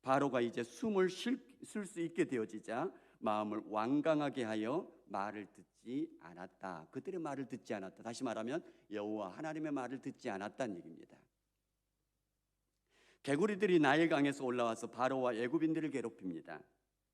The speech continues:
애굽인들은 이 열 가지 재앙이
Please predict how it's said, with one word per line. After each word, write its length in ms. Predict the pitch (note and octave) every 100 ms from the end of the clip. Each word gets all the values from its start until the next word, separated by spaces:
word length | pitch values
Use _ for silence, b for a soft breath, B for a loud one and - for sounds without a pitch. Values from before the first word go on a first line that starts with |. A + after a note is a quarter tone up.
| _ _ _ _ b -
애굽인들은 640 | D3+ A3 A3 A#2+ G2+ - - _ _ _ _ _ _ _ _ _ _
이 520 | - F#3+ E3+ - - - _ B2+
열 280 | B2+ E3+ E3+
가지 280 | G3 F3+
재앙이 640 | D#3 C3 A#2+ A#2 A#2 D#3